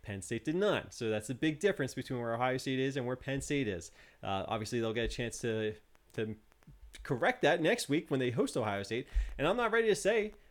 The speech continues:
that Penn State is definitely going to lose next week. I just look at today's events and I see that there is no reason to suspect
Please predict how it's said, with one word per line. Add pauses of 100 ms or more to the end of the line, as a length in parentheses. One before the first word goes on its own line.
(160)
that
Penn
State
is
definitely
going
to
lose
next
week.
I
just
look
at
today's
events
and
I
see
that (300)
there
is
no
reason
to
suspect